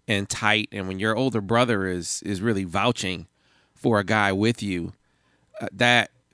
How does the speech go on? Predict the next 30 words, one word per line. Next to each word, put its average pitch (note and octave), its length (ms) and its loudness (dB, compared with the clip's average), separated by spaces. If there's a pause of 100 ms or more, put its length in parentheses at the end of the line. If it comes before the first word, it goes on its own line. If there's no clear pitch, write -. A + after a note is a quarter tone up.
(120)
that B2+ 120 2
carries A#2+ 360 2
weight, A2 360 -2 (100)
a, F#2+ 220 -10
a, G#2 220 -4
a - 20 0
lot A2+ 340 2
of A2 80 0
weight. F#2+ 360 -4 (100)
And G2 200 -6
so, G2+ 420 2
and C3 180 4
the C3 80 4
family, C3 680 2 (120)
I - 20 -16
mean, F#2+ 460 -10
one A#2 160 -4
of A2 100 -4
the G#2+ 80 -4
stories A2+ 460 0
that G#2+ 140 -4
Quentin G#2 260 -6
tells A#2+ 480 0 (380)
quite B2+ 260 4
a F2+ 40 -4
bit A#2+ 400 0
is G#2 340 -2
the G2+ 120 -4
first - 580 -2
meeting G#2+ 640 -2